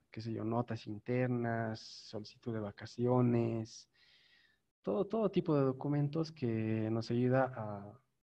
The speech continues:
organizarnos de, de mejor manera, ¿no es cierto? Entonces,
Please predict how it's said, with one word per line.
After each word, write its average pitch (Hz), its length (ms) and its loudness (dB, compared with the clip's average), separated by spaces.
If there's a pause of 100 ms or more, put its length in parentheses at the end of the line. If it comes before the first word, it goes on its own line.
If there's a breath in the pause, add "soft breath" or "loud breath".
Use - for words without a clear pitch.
(240)
organizarnos 120 720 -10
de, 104 280 -12
de 107 260 -20
mejor 120 180 -6
manera, 127 320 -2
¿no 110 120 -6
es 110 60 -6
cierto? - 240 -6
Entonces, 127 500 -4